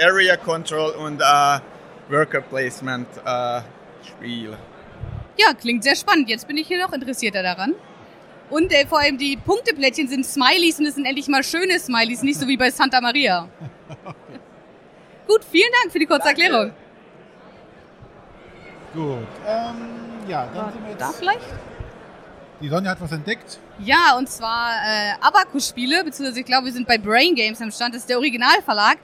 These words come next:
Speaker 2: bringt Ti-, oder hat Team drei veröffentlicht. Team drei gibt's in zwei Versionen, in der pinken, in der grünen. Die unterscheiden sich nur marginal in so ein kleiner Erweiterungskarten. Es geht darum, dass man zu dritt,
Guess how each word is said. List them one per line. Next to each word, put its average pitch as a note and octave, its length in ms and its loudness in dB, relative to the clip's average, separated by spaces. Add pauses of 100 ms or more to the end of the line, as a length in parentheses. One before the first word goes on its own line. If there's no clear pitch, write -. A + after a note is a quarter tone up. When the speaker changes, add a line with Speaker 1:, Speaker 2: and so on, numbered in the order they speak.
(420)
Speaker 2:
bringt D4 340 -2 (120)
Ti-, - 200 -8
oder A3 140 2
hat B3+ 200 2
Team D4 260 4
drei D4 380 2
veröffentlicht. G3 600 -4 (640)
Team C4 180 0
drei C4 200 4
gibt's C4+ 180 -6
in C4 120 -6
zwei B3 220 2
Versionen, B3+ 360 0
in C#4+ 60 0
der C4 80 6
pinken, D#4 280 0
in C4 60 -2
der A3+ 100 0
grünen. D#4 300 0 (420)
Die B3 60 -8
unterscheiden C4+ 460 2
sich C4 160 -6
nur B3 100 -2
marginal A#3 520 4
in A3+ 200 -6
so G#3+ 80 -10
ein F#3+ 240 -10 (100)
kleiner A3 240 0
Erweiterungskarten. D#4 920 0 (580)
Es B3 140 -6
geht E4+ 180 0
darum, D#4 440 2 (120)
dass B3+ 220 0
man C4 380 -2 (160)
zu - 180 -8
dritt, B3+ 280 2